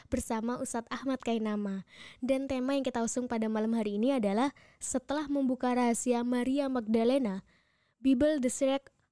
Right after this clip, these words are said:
Membuka Seribu Kebenaran bersama Ustadz Ahmad Kainama. Apa itu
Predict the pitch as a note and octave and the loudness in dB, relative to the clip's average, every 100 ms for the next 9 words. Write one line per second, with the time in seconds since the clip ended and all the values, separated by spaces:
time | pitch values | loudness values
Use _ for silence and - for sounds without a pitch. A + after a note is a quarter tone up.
0 | _ - A#3+ A#3 B3+ C4+ C4 B3 - C4 | _ -6 -2 0 0 0 -2 -2 -2 2
1 | C4 D4 C4+ A#3 G#3+ G#3+ G3 F#3+ F#3+ F3+ | 2 2 2 0 0 0 -2 -4 -8 -12
2 | - G#3 - G#3 A3 A#3+ A3 A3+ - _ | -12 -8 -6 -4 -4 -4 -4 -4 -6 _
3 | - A3+ B3 A3+ A3 G#3+ G3+ G3+ G3+ F#3 | -12 -4 -4 -2 -2 -2 0 0 -2 -4
4 | _ _ _ _ _ _ _ _ _ _ | _ _ _ _ _ _ _ _ _ _
5 | _ _ - E4+ F#4 E4 - C#4 D4 C4+ | _ _ -10 -2 0 0 -2 0 0 -4